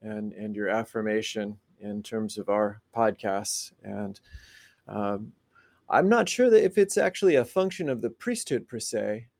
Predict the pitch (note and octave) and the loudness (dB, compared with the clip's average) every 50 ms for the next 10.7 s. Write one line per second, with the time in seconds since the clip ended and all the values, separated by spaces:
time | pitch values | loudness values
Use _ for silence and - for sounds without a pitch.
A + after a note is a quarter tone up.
0 | _ A#2+ G#2+ G#2 G#2+ G#2+ G#2+ G#2 G2+ - - - A2 B2 C3 C3 B2 - - _ | _ -16 -12 -10 -10 -8 -8 -8 -10 -10 -8 -6 -4 -2 -2 -2 -4 -6 -10 _
1 | _ _ _ _ - B2 C3 - - - - D#3 C#3 C3 B2 B2+ C3 C3+ C#3 C3+ | _ _ _ _ -6 -6 -4 -4 -4 -4 -2 0 2 2 4 6 8 8 8 6
2 | C3 A#2+ B2 A#2+ A#2 A#2 A#2 A#2 A2 G#2+ - A#2+ B2 B2+ B2 A#2+ A#2 A#2 A2+ A2 | 4 2 0 -2 -2 0 0 0 -2 0 0 2 4 4 4 4 2 0 -2 -4
3 | G#2 - G#2 A#2 B2+ C3+ C3 C3 B2 A#2 A#2 A2 _ - B2+ A#2+ - A#2 A#2 A2 | -6 -10 -8 -4 -4 -2 -2 -2 -2 -4 -6 -8 _ -8 -8 -6 -4 -4 -2 -2
4 | A#2 A#2+ A#2 A2 A2 A2+ A#2 A#2+ A#2+ A#2 A2+ A2+ A2 A2 A2 A2 - - G#2+ G#2+ | -2 -2 -2 -4 -4 -4 -4 -2 -2 -2 -2 -2 -4 -4 -6 -8 -10 -10 -10 -10
5 | G#2+ G#2 G2+ G2+ G2+ - - - _ _ _ _ _ _ _ _ - C3+ B2+ B2 | -8 -8 -8 -10 -12 -14 -18 -20 _ _ _ _ _ _ _ _ -4 -2 0 0
6 | A#2+ A2+ A2 - - A2 A2+ A#2 B2 B2 A#2+ A#2+ A#2 A2+ A2+ A2+ A2+ A2 G#2+ G#2 | 0 -2 -6 -8 -6 -2 2 2 4 4 4 2 0 0 -2 -2 -4 -4 -6 -6
7 | G#2 G#2 G#2+ A2 A2+ A2 G#2+ - - - A2 A2 G#2+ G#2+ G#2 G#2 G#2 G#2+ - - | -6 -6 -6 -6 -6 -8 -8 -10 -8 -8 -8 -6 -6 -6 -6 -6 -6 -8 -8 -8
8 | A2+ A2+ G#2+ G#2+ A2 G#2+ G#2+ G#2+ A2 G#2+ G#2+ G#2+ _ _ - A2+ A2 G#2+ G2+ F#2+ | -6 -6 -6 -4 -4 -4 -4 -4 -6 -6 -10 -12 _ _ -12 -10 -8 -8 -10 -10
9 | - - B2+ A#2+ A#2 - - - - - _ _ _ _ _ _ _ _ - C#3 | -6 -2 0 0 0 -2 -4 -10 -12 -14 _ _ _ _ _ _ _ _ -4 -2
10 | C3 A#2 A2+ C3 C#3 A#2+ A2+ A#2 A2 G2+ G#2 G2+ G2+ | -2 0 0 0 0 0 -2 -2 -2 -2 -4 -6 -8